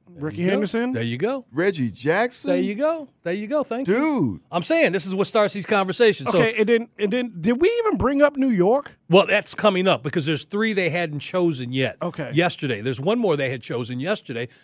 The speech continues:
Speaker 1: I'll get to that in a second. So that was Bay Area. Told you about L A. Detroit. Sam, keep your mouth shut.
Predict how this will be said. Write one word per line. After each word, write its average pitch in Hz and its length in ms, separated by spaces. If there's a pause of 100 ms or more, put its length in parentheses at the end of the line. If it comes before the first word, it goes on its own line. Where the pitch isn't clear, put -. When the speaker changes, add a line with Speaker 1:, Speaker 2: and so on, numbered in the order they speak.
Speaker 1:
I'll 127 120
get 123 160
to 135 80
that 113 160
in - 60
a - 40
second. 190 360
So 139 100
that 151 80
was 202 100
Bay 190 200
Area. 165 280 (280)
Told 175 180
you 170 60
about 165 240
L 151 260
A. 143 140 (280)
Detroit. 175 520 (280)
Sam, 143 280
keep 143 160
your 160 80
mouth 120 160
shut. 110 260